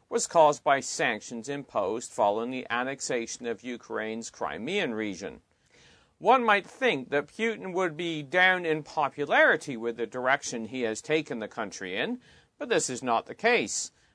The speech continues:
A Associated Press reported that Putin is enjoying historically high poll ratings.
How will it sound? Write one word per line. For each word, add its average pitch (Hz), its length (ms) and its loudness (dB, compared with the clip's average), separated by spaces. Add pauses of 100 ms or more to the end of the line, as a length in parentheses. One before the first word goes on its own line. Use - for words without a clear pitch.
A 123 200 -4 (240)
Associated 165 720 0
Press 196 400 4
reported 175 560 2
that 160 240 4
Putin 220 440 -4
is 185 220 -2
enjoying 175 480 -2
historically 208 800 2
high 220 400 8
poll 240 380 6
ratings. 113 580 2